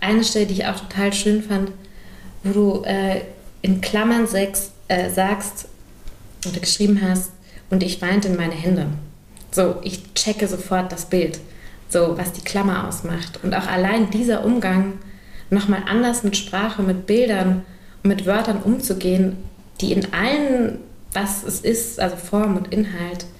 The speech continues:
wie ein krasses Erlebnis sind. So.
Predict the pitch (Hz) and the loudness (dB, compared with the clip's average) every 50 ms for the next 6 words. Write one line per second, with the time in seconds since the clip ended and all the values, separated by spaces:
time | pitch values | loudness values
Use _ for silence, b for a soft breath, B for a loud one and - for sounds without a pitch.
0 | B B B B B B B B B B - - 196 208 202 - 208 220 - - | B B B B B B B B B B 0 2 2 4 2 0 -2 -2 -2 -2
1 | 202 190 190 175 208 285 - - - 165 147 147 - - 160 160 160 156 - - | -2 -2 0 0 0 0 0 -2 -4 -4 -4 -4 -6 -6 -6 -8 -8 -8 -10 -12
2 | - - - - 170 - - | -14 -18 -12 -8 -6 -6 -6